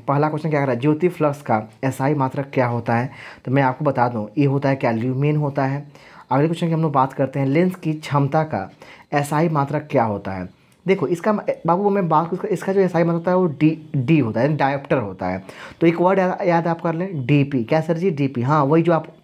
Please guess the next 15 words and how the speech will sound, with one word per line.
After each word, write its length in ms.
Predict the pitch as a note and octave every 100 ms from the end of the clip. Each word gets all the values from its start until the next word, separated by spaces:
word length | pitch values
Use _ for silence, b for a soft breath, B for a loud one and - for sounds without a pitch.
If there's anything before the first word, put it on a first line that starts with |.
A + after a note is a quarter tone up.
| D3
जो 160 | D3+
आप 160 | D#3 D#3
लगाते 340 | D3+ C3+ C3+
हो 80 | E3
ना 100 | G#3
मोबाइल 340 | G3 D#3 A2
में, 160 | F#2+ F#2+ - B B B -
उसी 220 | C#3 E3+
में 120 | E3
डीपी 200 | D#3 D#3
की 140 | D3+ D3
बात 200 | B2+ -
कर 160 | A#2+
रहा 140 | G#2+ G#2
हूँ। 200 | A#2+